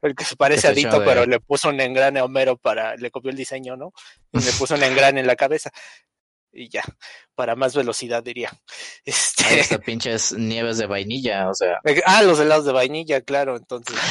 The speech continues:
Speaker 2: Que eso sí se me hace creepy, ¿eh? Porque,
Speaker 1: Te lo puedes
Speaker 2: déjate digo
Speaker 1: comer.
Speaker 2: por qué. No, te lo puedes comer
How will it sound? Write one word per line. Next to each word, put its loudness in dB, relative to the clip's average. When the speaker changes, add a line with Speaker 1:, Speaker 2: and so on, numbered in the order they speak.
Speaker 2:
Que -6
eso 0
sí -2
se -2
me -4
hace -6
creepy, -6
¿eh? 0
Porque, 0
Speaker 1:
Te 2
lo 0
puedes -6
Speaker 2:
déjate 0
digo 0
Speaker 1:
comer. -2
Speaker 2:
por -8
qué. -4
No, -4
te -4
lo -2
puedes -2
comer -2